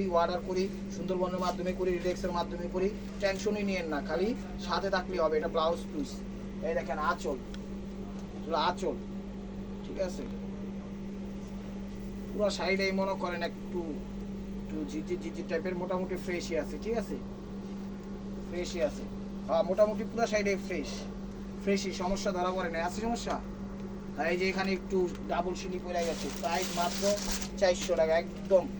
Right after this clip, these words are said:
সুপার ডুপার আনলিমিটেড অফার। আমাদের বসের জন্য দোয়া করবেন, আজকের অফারটা একদম কেউ মিস করবেন না। অনেক কষ্ট করে ম্যানেজ করে বসের এই প্রাইসটা দেওয়াইছি।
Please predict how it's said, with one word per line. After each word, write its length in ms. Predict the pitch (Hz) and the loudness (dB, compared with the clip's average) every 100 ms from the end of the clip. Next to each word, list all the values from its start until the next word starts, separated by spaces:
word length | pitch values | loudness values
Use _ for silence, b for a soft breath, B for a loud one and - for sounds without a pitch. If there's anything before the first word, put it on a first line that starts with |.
| - - | -6 -6
সুপার 300 | 190 196 190 190 | -2 6 6 6
ডুপার 260 | 185 190 170 175 | 4 6 6 4
আনলিমিটেড 440 | 190 185 185 180 165 | 2 0 0 4 4
অফার। 180 | 156 147 156 | 4 2 4
আমাদের 240 | 175 180 160 | 4 2 0
বসের 220 | 165 180 185 | -2 -2 -2
জন্য 120 | 185 180 | 0 6
দোয়া 160 | 185 180 | 6 6
করবেন, 220 | 175 156 139 | 2 2 2
আজকের 220 | 156 190 175 | 0 2 2
অফারটা 340 | 175 175 196 208 - - - - - 202 | 2 2 4 4 2 -6 -6 -6 -2 -2
একদম 200 | 196 185 - | 0 0 0
কেউ 100 | 180 175 | 0 0
মিস 180 | 180 - | -4 2
করবেন 260 | 185 175 170 294 | 2 4 2 0
না। 60 | - - - - | -2 -6 -4 2
অনেক 160 | 190 202 | 2 4
কষ্ট 200 | 190 - 190 | 2 2 4
করে 120 | 190 180 | 4 4
ম্যানেজ 220 | 180 180 - | 2 0 0
করে 140 | 190 170 | 2 4
বসের 220 | 165 185 175 | 4 2 -2
এই 60 | 175 | 0
প্রাইসটা 300 | 170 160 175 165 | 2 2 0 2
দেওয়াইছি। 340 | 165 151 - | 2 2 -2